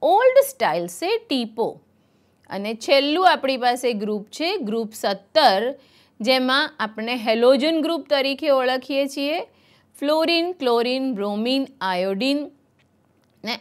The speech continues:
એન્ટિમોની. તો ફ્લોરિન મતલબ ફિર, ક્લોરિન મતલબ કલ, બ્રોમિન મતલબ બહાર, આયોડિન મતલબ આઈ,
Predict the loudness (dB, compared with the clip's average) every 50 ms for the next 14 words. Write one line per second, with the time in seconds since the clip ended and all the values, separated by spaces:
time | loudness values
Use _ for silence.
0 | -8 -8 -6 -6 -6 -8 -8 -6 -6 -6 -6 -6 -8 -8 -10 -14 _ _ _ _
1 | _ _ _ _ _ 2 4 4 4 2 0 -4 -8 _ _ _ _ _ _ -12
2 | -4 0 4 4 6 6 6 4 4 2 2 0 -4 -10 -14 _ -8 -8 -8 -6
3 | -4 -2 -2 -2 -2 -4 -8 -2 0 2 4 4 4 2 0 -4 -10 _ _ _
4 | _ _ _ _ _ _ _ _ _ _ _ _ _ _ _ -2 2 4 6 6
5 | 6 6 4 4 2 0 -4 -8 -10 -12 -12 -12 -8 -4 -4 -4 -4 -4 -10 _
6 | 4 4 6 6 6 2 0 -4 -6 _ _ _ _ _ _ _ _ _ _ _
7 | _ -10 -2 2 4 4 4 4 2 2 0 0 0 -2 -4 -6 -6 -4 -4 -4
8 | -4 -2 0 2 2 0 0 -2 0 2 2 2 2 0 -4 -12 -18 _ _ _
9 | _ _ _ _ _ _ _ _ 2 4 4 6 6 4 2 2 2 2 2 2
10 | 0 -2 -4 -4 -4 -2 -2 -2 -2 -2 -4 0 2 2 2 2 2 0 0 0
11 | -2 -4